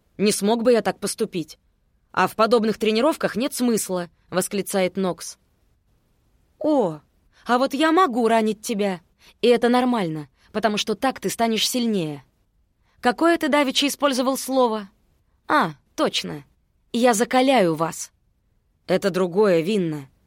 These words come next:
Ты ведь не выжигаешь на нас руны». А ударить тебя или реально замахнуться на тебя ножом —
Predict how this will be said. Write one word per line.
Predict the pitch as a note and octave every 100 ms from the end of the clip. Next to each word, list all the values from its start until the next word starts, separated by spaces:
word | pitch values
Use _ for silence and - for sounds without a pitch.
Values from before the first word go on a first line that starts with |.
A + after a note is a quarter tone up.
| _ _ _ _ -
Ты | A#3+
ведь | G#3 -
не | A3 A3+
выжигаешь | G3+ G3 G3+ B3+ A#3+ A3
на | G3+
нас | F#3+ -
руны». | A3+ F#3 D3+ C3 _ _ _ _ _ _ _ _ _ _
А | F#3 G3+
ударить | F3 G3+ A#3 -
тебя | G#3+ F#3 E3+
или | F#3+ F#3
реально | G3 G#3 G3 E3
замахнуться | F#3+ E3+ F#3+ A#3 B3+
на | G#3+
тебя | G#3 F#3+ F#3
ножом — | F3 D3+ A#3+ B3+